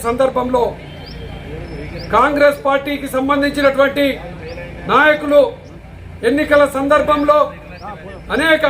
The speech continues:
అబద్ధపు ప్రచారాలు చేసి, ఎన్నికలలో మోసపూరితమైనటువంటి మాటలతోని ప్రజలను మోసం చేసి అధికారంలోకి వచ్చినారు. ఎన్నికల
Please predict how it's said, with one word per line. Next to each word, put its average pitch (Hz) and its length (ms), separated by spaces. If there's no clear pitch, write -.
అబద్ధపు 302 540
ప్రచారాలు 294 600
చేసి, 262 280
ఎన్నికలలో 285 640
మోసపూరితమైనటువంటి 285 1300
మాటలతోని 254 760
ప్రజలను 311 480
మోసం 302 400
చేసి 277 300
అధికారంలోకి 262 760
వచ్చినారు. 220 400
ఎన్నికల 294 360